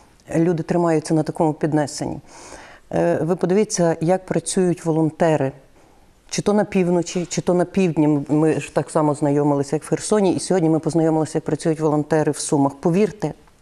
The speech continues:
так само працюють волонтери на Заході, незважаючи, звідки вони їдуть і скільки кілометрів долають, по понад тисячу кілометрів. Але вони їдуть. Е, люди безкінечним потоком і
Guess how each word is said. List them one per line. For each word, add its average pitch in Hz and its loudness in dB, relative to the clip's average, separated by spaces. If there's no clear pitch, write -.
так 202 2
само 143 0
працюють 170 -2
волонтери 156 0
на 156 4
Заході, 151 0
незважаючи, 160 0
звідки 160 0
вони 156 2
їдуть 175 0
і 139 -4
скільки 165 0
кілометрів 156 0
долають, 147 0
по 160 -2
понад 147 -2
тисячу - -2
кілометрів. 143 -4
Але 160 4
вони 185 2
їдуть. 170 -4
Е, 160 4
люди 196 4
безкінечним 185 0
потоком 185 0
і 180 2